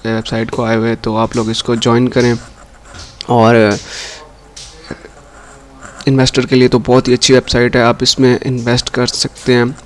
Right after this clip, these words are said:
trusted website है और आप इससे अच्छी खासी earning वेब-,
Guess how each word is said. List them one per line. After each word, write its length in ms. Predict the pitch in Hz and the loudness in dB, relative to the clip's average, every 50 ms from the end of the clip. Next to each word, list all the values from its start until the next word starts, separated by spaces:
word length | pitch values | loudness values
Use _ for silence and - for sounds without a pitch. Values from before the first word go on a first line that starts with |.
| - - | -8 -2
trusted 300 | - 135 131 - - 139 | 0 0 2 2 2 2
website 460 | 123 127 123 123 - 131 123 120 117 131 | 2 0 -2 0 0 2 2 2 4 2
है 140 | 127 120 - - - - - - - - - - | 2 0 0 -6 -16 -16 -16 -18 -18 -12 -4 0
और 320 | 120 120 120 117 - - - | 2 2 2 2 0 0 2
आप 200 | 123 127 117 - | 2 2 2 2
इससे 440 | 143 - - - - - 131 120 - - - | 0 -2 -2 -2 0 0 0 -2 -2 -2 -4
अच्छी 300 | 147 - - - 165 147 | -4 0 2 4 4 4
खासी 360 | - - 123 120 - - 123 | 4 4 2 2 4 4 2
earning 280 | 120 127 127 123 123 | 4 4 2 2 2
वेब-, 200 | 117 113 - - | 2 0 -4 -6